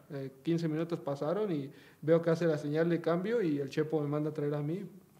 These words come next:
Cuando vas caminando dices, "Todavía no, todavía no", hasta que estés dentro. Ya en cuanto hacen el cambio y pones un pie adentro, dices,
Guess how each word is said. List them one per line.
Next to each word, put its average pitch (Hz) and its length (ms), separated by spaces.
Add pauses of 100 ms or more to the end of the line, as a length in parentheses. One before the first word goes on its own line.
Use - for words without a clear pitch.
(320)
Cuando 139 240
vas 143 140
caminando 151 480
dices, 143 240
"Todavía 147 320
no, 156 200
todavía 156 300
no", 151 160
hasta 147 240
que - 120
estés 147 240
dentro. 151 320 (460)
Ya 147 160
en 151 60
cuanto 131 640
hacen 147 260
el 131 140
cambio 147 300
y - 20
pones 151 320
un 147 140
pie 147 100
adentro, 151 380
dices, 131 440